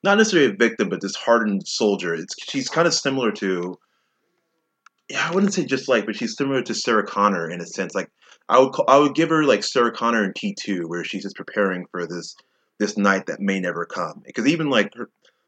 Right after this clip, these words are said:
uh, her daughter, which is played by the fantastic and underrated Judy Greer, is always telling her, like,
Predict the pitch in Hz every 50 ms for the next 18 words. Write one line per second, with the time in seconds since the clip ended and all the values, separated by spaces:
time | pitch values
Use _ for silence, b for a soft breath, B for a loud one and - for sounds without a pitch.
0 | _ _ _ _ _ - 98 92 90 90 101 107 95 113 107 110 110 104 95 90
1 | 87 85 78 - 98 - 95 - - 120 110 95 98 92 87 87 87 - - 120
2 | - - - - 117 113 104 - - 92 - - - - 107 107 101 98 87 98
3 | 90 85 80 - - 107 98 92 85 - 95 92 90 87 80 80 80 - _ _
4 | _ _ _ _ _ - 101 95 - 113 117 113 113 107 107 - 107 104 101 98
5 | 92 92 90 87 82 85 -